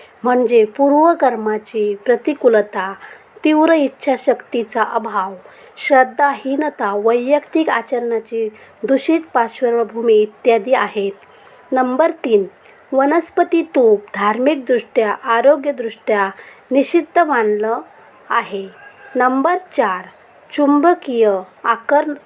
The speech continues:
आकर्षणाचे विरुद्ध म्हणजे दक्षिणेकडे पाय करून झोपल्यास अन्नपचनास अडथळे निर्माण होऊन ज्ञानतंतूच्या उलट गतीने क्रिया होऊन मस्त क्षीण येऊन वाईट स्वप्ने पडून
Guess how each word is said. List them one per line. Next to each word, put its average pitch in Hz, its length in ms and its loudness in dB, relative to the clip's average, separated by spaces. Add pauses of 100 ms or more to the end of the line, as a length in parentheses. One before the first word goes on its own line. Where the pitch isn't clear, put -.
आकर्षणाचे 285 880 -2
विरुद्ध 262 420 -4
म्हणजे 220 520 0 (400)
दक्षिणेकडे 330 760 0
पाय 254 320 0
करून 240 380 -2
झोपल्यास 226 600 -2 (580)
अन्नपचनास 247 1120 0 (100)
अडथळे 294 440 2
निर्माण 233 380 2
होऊन 214 440 2 (480)
ज्ञानतंतूच्या 226 1040 0 (160)
उलट 285 340 2
गतीने 214 680 -2 (440)
क्रिया 262 340 4
होऊन 220 380 0
मस्त 226 400 -4
क्षीण 302 480 0
येऊन 214 600 4
वाईट 220 380 0
स्वप्ने 214 460 0
पडून 202 380 -4